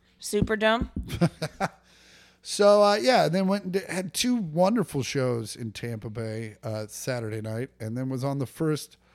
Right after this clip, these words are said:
Speaker 2: uh, flight out. It was great. I basically, it was actually pretty great. I flew in Friday afternoon and basically left Saturday night.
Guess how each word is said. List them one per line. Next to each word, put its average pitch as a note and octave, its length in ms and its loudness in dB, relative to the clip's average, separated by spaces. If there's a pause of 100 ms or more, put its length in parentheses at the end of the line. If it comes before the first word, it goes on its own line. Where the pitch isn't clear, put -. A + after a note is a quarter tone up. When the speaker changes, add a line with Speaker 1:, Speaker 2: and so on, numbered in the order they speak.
(580)
Speaker 2:
uh, C3 180 0
flight D#3 440 0
out. E3+ 320 0
It C#3+ 60 -2
was C3+ 180 -6
great. E3 340 0
I D3+ 40 2
basically, G3 680 2
it G3 80 6
was G#3+ 160 8
actually C4 300 6
pretty F3+ 260 6
great. D#3 320 4
I C#3 100 2
flew F#3 300 10
in F3+ 140 4
Friday F3 400 4
afternoon D3 840 2
and C3 220 -2
basically D3 440 2
left C#3 360 2
Saturday C3+ 500 -2
night. B2 300 -2